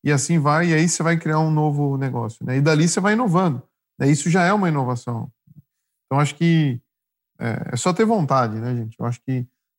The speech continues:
vontade, levanta a bunda da cadeira, acorda cedo, vai lá, rala, cuida da saúde, volta no outro dia, e assim vai, né? Acho que a saúde é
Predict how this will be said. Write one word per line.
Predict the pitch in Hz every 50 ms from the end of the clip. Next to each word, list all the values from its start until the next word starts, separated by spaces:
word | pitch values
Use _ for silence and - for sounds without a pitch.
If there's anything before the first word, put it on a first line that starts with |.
| _ -
vontade, | 123 123 160 160 143 123 - 143 151 160 156 151
levanta | 147 139 131 151 156 156
a | 165
bunda | 143 151 156 151
da | 143 143
cadeira, | 139 - 131 117 113 127 139 151 156 156 151 156 - _ _ _ _ _ _
acorda | - 131 143 160 151 151
cedo, | 127 - - - 139 143 151 156 151 151
vai | 135 147 143 131
lá, | 127 131 143 147
rala, | 139 131 139 131 139 151 156 156 156 165 156 - _ _ _ _ _ _ _ _ _ _ _ - 113
cuida | - - 147 165 156
da | 160 156
saúde, | - - 156 143 135 135 147 160 170 170 156 160 156
volta | 131 127 139 151 156 160
no | 156 151
outro | 151 143 -
dia, | 127 117 117 131 139 156 170 165 160 151 147 143
e | 131 131 139 139 135
assim | 131 127 117 - 147 151
vai, | 139 131 117 113 113
né? | 110 113 117 123 - _ _ _ _ _ _ _
Acho | _ _
que | -
a | 127
saúde | - - 127 131 139 139 131 147
é | 147 143 143 131 123